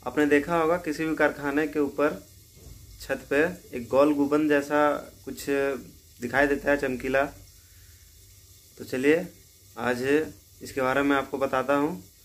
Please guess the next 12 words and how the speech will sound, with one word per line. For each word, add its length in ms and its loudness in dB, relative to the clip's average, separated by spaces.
आपका 260 -4
स्वागत 360 2
है 100 0
हमारे 240 0
चैनल 300 0
पे, 160 0
मैं 120 -2
मंटू 280 -2
पांडे। 360 2
तो 1080 -20
चलिए 380 0
आगे 340 2